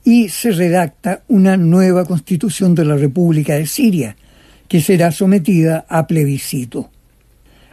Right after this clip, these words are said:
Así, el pueblo sirio será el que decida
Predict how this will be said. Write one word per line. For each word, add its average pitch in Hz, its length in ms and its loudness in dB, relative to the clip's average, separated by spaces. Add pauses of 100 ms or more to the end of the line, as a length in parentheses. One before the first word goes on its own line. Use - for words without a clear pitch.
Así, 175 560 0 (280)
el 185 200 2
pueblo 220 640 0
sirio 143 580 -6 (380)
será 185 420 0
el 160 240 -4
que 175 140 -2
decida 185 640 0